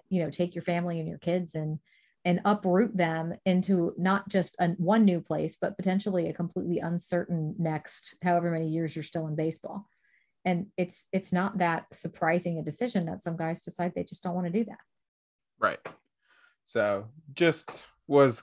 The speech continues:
Speaker 2: cool to hear him talk about it a little bit more. And it's still early in the season. It's early after the contract. It's not like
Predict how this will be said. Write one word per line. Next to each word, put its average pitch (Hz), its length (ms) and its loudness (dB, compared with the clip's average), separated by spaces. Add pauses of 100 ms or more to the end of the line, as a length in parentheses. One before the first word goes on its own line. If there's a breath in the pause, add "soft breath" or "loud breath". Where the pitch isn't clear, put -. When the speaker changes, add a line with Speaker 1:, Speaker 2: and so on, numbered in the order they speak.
Speaker 2:
cool 143 360 4
to 131 160 -6
hear 117 260 0
him 117 140 0
talk 110 300 0
about 107 280 4
it 104 200 2
a - 60 -6
little 104 180 0
bit 98 140 -4
more. 101 380 2
And 98 100 -2
it's - 280 -10 (340 soft breath)
still 135 280 8
early 123 260 8
in 113 60 4
the 104 60 0
season. 127 320 -2
It's 120 160 -4
early 147 300 2
after 139 200 0
the 110 80 -6
contract. 117 520 -2
It's - 180 -6
not 104 240 2
like 98 300 0